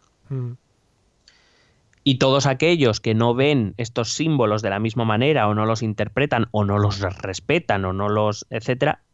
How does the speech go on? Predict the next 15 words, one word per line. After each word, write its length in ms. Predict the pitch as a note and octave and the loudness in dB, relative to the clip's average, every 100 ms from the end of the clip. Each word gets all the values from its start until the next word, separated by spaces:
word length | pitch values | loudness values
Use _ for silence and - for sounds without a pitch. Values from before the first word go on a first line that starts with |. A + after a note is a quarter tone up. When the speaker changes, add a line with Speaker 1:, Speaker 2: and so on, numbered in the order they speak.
| _ - | _ -4
Speaker 2:
no 280 | B2 C3+ C3+ | 0 2 2
son 280 | C3+ B2+ | 0 0
parte 400 | B2 C3+ C#3 - | 0 -2 -2 -4
de 80 | A2+ | -4
ese, 300 | A#2 A#2 A2+ - | -4 -4 -6 -8
de 120 | A#2+ | -8
esa 140 | A2 | -4
nación 380 | A2 G#2 A2+ G#2+ | -2 -2 0 0
virtuosa 760 | A2+ A2 - A2+ A#2+ A2+ A#2+ - _ _ _ _ _ _ _ _ _ _ _ | 0 -4 -4 0 0 0 -4 -6 _ _ _ _ _ _ _ _ _ _ _
que, 120 | G2+ | -8
por 140 | G#2+ | -4
supuesto, 360 | G#2 G2+ G2+ A2+ | -4 -4 -4 0
ellos 200 | G#2+ G2 | 0 0
defienden. 500 | F#2 - B2 E2 - _ _ - | -2 -2 -2 -2 -10 _ _ -10
Speaker 1:
Mm. 220 | D3+ C#3+ | -8 -6